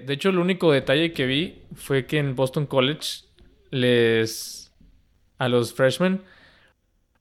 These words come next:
los hicieron tomar hasta vomitar. Y luego un artículo decía que los hicieron que se comieran su propio vómito y el otro di-, otro artículo de-, decía que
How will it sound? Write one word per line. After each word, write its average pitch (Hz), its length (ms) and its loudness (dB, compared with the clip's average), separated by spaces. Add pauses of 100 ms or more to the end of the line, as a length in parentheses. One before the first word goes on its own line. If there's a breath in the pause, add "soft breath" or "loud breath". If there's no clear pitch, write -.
(320)
los 135 200 -6
hicieron 127 300 -4
tomar 139 500 -2 (440)
hasta 131 220 -6
vomitar. 120 600 -4 (920)
Y 131 120 -2
luego 127 840 2 (360)
un 180 280 2
artículo 202 420 0
decía 156 260 2
que 196 80 -2
los 180 120 0
hicieron 147 220 0
que 165 120 -2
se 143 120 -4
comieran 135 320 -2
su 147 120 -6
propio 135 280 -2
vómito 170 460 0
y 139 80 -4
el 123 80 2
otro 123 260 2
di-, 139 300 -2 (180)
otro 135 240 -2
artículo 135 420 -2
de-, 120 140 -4
decía 120 380 -2
que 127 480 0